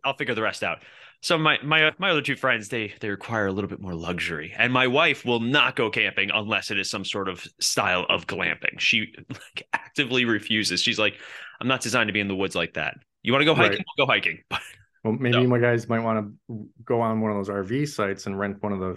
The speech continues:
Speaker 2: con-, converted vans with a bathroom and shower.
Speaker 1: Yeah, yeah, yeah. That, that's big now. Like,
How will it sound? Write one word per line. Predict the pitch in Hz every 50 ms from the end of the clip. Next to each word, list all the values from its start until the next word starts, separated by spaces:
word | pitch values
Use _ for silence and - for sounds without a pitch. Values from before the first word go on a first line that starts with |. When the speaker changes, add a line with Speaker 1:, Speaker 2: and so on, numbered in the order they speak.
| - -
Speaker 2:
con-, | - - 117 - - - - _ -
converted | - 113 101 98 101 101 98 92 87 82
vans | 92 104 107 104 95 92 87 87
with | 87
a | 92 82
bathroom | 90 90 95 92 - 95 92 92
and | 90 87 -
shower. | - 98 92 92 98 98 98 - _ _ _ - 120
Speaker 1:
Yeah, | 127 151 185 208
yeah, | 214 220 226
yeah. | 214 151
That, | 127 135 -
that's | 147 190 240 -
big | 113 98 110 123 165 175
now. | 151 123 98 90 92 92 117
Like, | 139 147 143 -